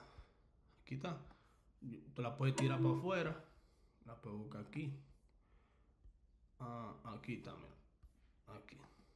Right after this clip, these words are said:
La puedes buscar y ahí si tú la quieres pasar una memoria la pasa, o si tú la quieres usar en,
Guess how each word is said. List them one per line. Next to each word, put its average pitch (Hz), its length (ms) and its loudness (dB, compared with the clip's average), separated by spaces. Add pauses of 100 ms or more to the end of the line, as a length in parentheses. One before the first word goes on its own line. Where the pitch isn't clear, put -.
(560)
La 98 140 -6
puedes 117 160 0
buscar 151 400 2
y 139 120 8
ahí 139 260 6
si - 140 -2
tú 139 100 0
la 135 100 8
quieres 139 180 10
pasar 135 200 4
una 139 100 6
memoria 135 320 8
la 127 160 4
pasa, 220 400 0
o 139 40 4
si 139 120 0
tú 139 140 0
la 135 140 6
quieres 135 220 4
usar 135 440 2 (440)
en, 120 760 2